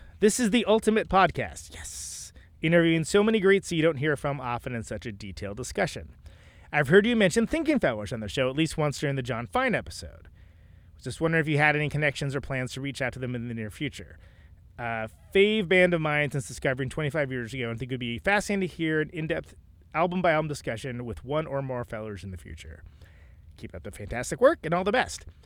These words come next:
Yeah, um, I love Thinking Fellers Union. I love that band. Uh, and being from Oakland, I used to regularly run into Ann Eckelberg <laughs> of Thinking Fellers at the video store that,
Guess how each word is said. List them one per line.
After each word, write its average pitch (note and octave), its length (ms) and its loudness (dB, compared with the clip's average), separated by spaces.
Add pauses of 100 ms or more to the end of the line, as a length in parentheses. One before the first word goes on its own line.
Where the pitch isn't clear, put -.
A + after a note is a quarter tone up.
(480)
Yeah, F#3+ 640 8
um, F#3 220 2 (1000)
I D#3 120 0
love C#3+ 180 0
Thinking G#2 240 -10
Fellers E2+ 300 -14
Union. C#2 320 -16 (720)
I C#3+ 80 4
love D3 160 2
that F2+ 160 -8
band. D2+ 260 -14
Uh, B2 40 -8
and D3+ 540 2
being F3+ 600 4 (460)
from F3+ 200 6
Oakland, A2 520 4 (1160)
I D3 100 4
used F#3+ 260 4
to G#3+ 80 6
regularly G#3 500 4
run G3 160 6
into G3 260 4
Ann D#3+ 160 2
Eckelberg C3 720 -2 (340)
<laughs> - 360 -10
of E3+ 120 2
Thinking E3+ 300 0
Fellers A2 560 -6 (840)
at E3+ 140 8
the F#3 80 10
video F3+ 260 10
store E3 420 4
that, C#3 240 -2